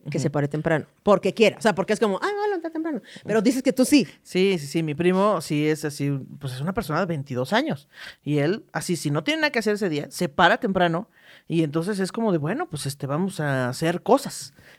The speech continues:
Speaker 2: Y yo como, "Güey, tienes veintidós, ¿por qué no te quedas dormido hasta la una de la tarde?".
Speaker 1: Claro, como debe
Speaker 2: No,
Speaker 1: ser.
Speaker 2: no. Ajá. Y yo puedo levantarme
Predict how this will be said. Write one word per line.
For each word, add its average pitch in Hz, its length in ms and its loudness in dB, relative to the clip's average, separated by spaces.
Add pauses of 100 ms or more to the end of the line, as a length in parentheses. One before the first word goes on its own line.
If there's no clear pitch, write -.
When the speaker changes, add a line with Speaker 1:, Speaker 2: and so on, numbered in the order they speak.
Speaker 2:
Y 202 60 -2
yo 220 60 2
como, 254 160 0
"Güey, 262 300 0
tienes 294 340 -4
veintidós, 233 340 2
¿por 262 140 -6
qué 247 80 -4
no 285 80 -2
te 294 180 -4
quedas 269 240 2
dormido 208 560 0 (160)
hasta 220 240 0
la 202 120 6
una 285 200 6
de 285 80 8
la 202 160 2
tarde?". 220 380 2
Speaker 1:
Claro, 160 140 -14
como 285 220 8
debe 269 200 10
Speaker 2:
No, 220 60 4
Speaker 1:
ser. 240 160 6
Speaker 2:
no. - 120 -12
Ajá. 262 400 0 (380)
Y 156 100 -6
yo 226 180 6
puedo 285 520 6
levantarme 185 560 0